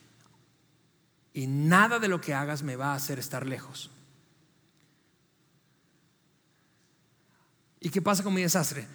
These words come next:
Pues yo quiero que vivas una vida mejor, no el desastre que tienes.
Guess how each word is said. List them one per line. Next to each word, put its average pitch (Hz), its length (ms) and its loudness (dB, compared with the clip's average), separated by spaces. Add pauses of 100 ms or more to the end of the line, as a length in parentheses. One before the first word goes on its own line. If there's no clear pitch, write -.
(240)
Pues - 440 -6 (680)
yo 117 140 -12
quiero 180 240 -2
que 202 120 -2
vivas 180 260 -2
una 127 160 -4
vida 135 160 -4
mejor, 135 580 -6 (180)
no 113 140 -12
el 127 60 -6
desastre 202 460 0
que 151 80 0
tienes. 131 480 -4